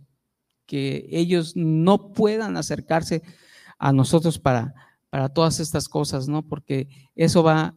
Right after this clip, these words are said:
a limitarnos a nosotros en su instrucción y en su educación de cómo, eh, modelarles las cosas buenas y las cosas malas y cómo responder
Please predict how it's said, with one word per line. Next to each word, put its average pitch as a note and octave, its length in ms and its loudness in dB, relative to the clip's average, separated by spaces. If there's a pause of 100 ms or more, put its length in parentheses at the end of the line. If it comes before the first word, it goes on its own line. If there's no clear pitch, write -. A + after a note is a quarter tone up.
(140)
a C#3+ 160 0
limitarnos D3+ 760 2
a E3 40 0
nosotros D#3 420 -4
en C#3+ 120 -2
su C#3 160 -4
instrucción D3 580 -4
y E3 40 -2
en E3 60 -2
su D#3 140 -4
educación C#3+ 460 -2
de D#3 200 0
cómo, F#3 600 2 (560)
eh, C3 500 -4 (760)
modelarles E3 640 4
las C#3 140 0
cosas D3 500 2
buenas D#3+ 540 0
y C#3+ 40 -6
las B2 200 -6
cosas C#3+ 420 -2
malas E3 420 2
y D3 120 -2
cómo D#3 260 6
responder C#3 720 -2